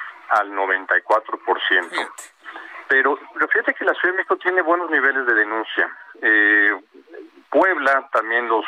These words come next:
Speaker 1: los, los tiene, Nuevo León también los tiene la zona metropolitana, Guadalajara también. Eh, la gente sí confía, y la verdad es que yo sí,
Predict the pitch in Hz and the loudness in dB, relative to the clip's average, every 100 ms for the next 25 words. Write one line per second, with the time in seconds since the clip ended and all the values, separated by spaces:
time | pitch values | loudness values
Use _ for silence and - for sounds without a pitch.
0 | 107 101 95 101 95 - 123 139 139 131 | -2 -2 -2 -2 -4 -2 0 2 2 0
1 | 127 - - - - 107 113 110 110 120 | -2 -8 -12 -12 -12 -2 0 2 2 2
2 | 139 139 131 - 107 110 107 - 113 110 | 2 0 -2 -4 -2 -2 -4 -2 0 0
3 | - 110 107 98 92 - 95 90 127 127 | -2 -2 -2 -2 -6 -2 -2 0 0 2
4 | 120 107 104 98 95 - 117 123 - - | 0 2 0 2 0 0 2 2 0 -2
5 | 95 110 135 147 - - - - - - | -2 0 0 -2 -14 -12 -8 -8 -10 -14
6 | - 139 123 123 123 123 127 143 151 - | -6 0 4 4 6 4 2 0 0 0
7 | 190 185 196 - 156 123 - 123 110 127 | -4 -4 -6 -2 -2 0 0 2 2 2
8 | 135 160 185 - 147 156 151 - 135 131 | 2 2 0 -2 -2 -2 0 -2 0 0